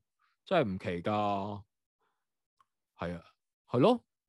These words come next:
我有冇記錯啊？計錯數啊？係六十五加三十五嗬？<laughs> 係啦，OK，<laughs> 我啲數好差㗎，sorry 啊，係啦，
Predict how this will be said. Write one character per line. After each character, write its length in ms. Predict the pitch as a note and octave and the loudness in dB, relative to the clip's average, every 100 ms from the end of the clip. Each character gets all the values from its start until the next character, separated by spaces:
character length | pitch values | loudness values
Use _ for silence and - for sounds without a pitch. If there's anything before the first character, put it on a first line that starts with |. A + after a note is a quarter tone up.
| - | 0
我 80 | C#3 | 4
有 20 | |
冇 140 | C#3 | 4
記 180 | C3+ B2 | 6 6
錯 140 | B2 A#2 | 8 6
啊？ 160 | G#2 | 6
計 140 | - A2 | 4 2
錯 260 | - A2 | 2 0
數 180 | G#2 G2+ | 2 4
啊？ 260 | F#2 F2+ F#2 | 4 2 2
係 80 | A#2 | 0
六 100 | G#2+ | 2
十 120 | B2 | 2
五 160 | G#2 A#2 | 2 4
加 100 | B2+ | 4
三 400 | - - G#2+ F2 | 2 0 2 2
十 60 | |
五 40 | E2+ | 0
嗬？ 240 | E2 D2+ - | 0 -2 0
<laughs> 40 | - - | 0 0
係 260 | A#3+ A3+ | -4 -2
啦， 120 | G#3+ - | -4 -6
OK， 260 | F3 E3 - - - - - - | -8 -10 -10 -12 -10 -10 -8 -10
<laughs> 80 | A#2+ | -4
我 120 | G#2+ | -2
啲 40 | B2+ | 0
數 260 | G2+ D#2+ | 0 2
好 60 | F2+ | 0
差 300 | - F2+ F2+ | -2 0 2
㗎， 120 | F2 | 2
sorry 280 | F#2 F2 C#2+ | 2 0 0
啊， 100 | C2 - - - - | -4 -10 -10 -10 -2
係 100 | C3+ | 2
啦， 140 | C#3 | 2